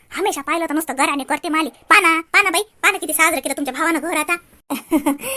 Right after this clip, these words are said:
नाही व माय, तुमचं लय नाव काढते बरं. आता ते बा तोंडावर बोलते, हा?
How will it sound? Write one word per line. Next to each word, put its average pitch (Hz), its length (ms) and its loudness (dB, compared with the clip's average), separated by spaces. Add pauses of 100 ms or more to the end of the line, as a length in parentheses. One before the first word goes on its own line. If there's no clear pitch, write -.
(160)
नाही 269 240 0
व 269 40 0
माय, 339 360 0
तुमचं 302 460 -2
लय 294 200 4
नाव 302 220 2
काढते 294 300 -2
बरं. 330 180 0 (300)
आता 240 160 -4
ते 214 100 -10
बा 247 400 -4
तोंडावर 294 580 2
बोलते, 403 480 0 (760)
हा? 392 80 4